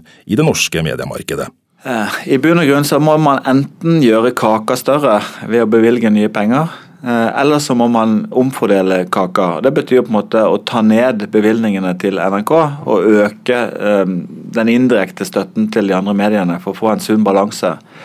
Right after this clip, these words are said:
Speaker 2: Eh, Mediemangfoldsutvalget gikk jo inn for det første, å gjøre kaka større. For det er jo ikke et mål i seg selv å gjøre N R K dårligere og svakere. Målet må være å gjøre alle mediene sterkere.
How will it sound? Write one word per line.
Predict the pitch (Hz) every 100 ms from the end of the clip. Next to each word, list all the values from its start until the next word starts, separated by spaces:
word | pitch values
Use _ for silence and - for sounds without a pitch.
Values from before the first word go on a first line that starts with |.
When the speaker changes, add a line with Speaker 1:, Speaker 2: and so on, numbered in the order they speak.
| - - -
Speaker 2:
Eh, | 113
Mediemangfoldsutvalget | 127 147 165 147 - 117 110 - - 110 104 98 104
gikk | 131 135 120
jo | 110
inn | 117 113
for | - 98
det | 98
første, | 107 98 - 87
å | 95
gjøre | 104 104
kaka | 104 98 117
større. | - 110 107 85 -
For | 113 107
det | 85
er | 113
jo |
ikke | 117 151
et | 135
mål | 110 110 120 120
i | 104
seg | 101
selv | - 120 127 92 - - -
å | 107
gjøre | 104 101 107
N | 104
R | 95
K | 107 110 104 -
dårligere | 104 98 104 110 113
og | 101
svakere. | 113 107 107 143 92 90 - - - -
Målet | 117 123 147 127 101
må | 113
være | 101 92 98
å | 110
gjøre | 101 92 98 107 -
alle | 104 113
mediene | 123 101 98 90
sterkere. | 87 90 - 110 87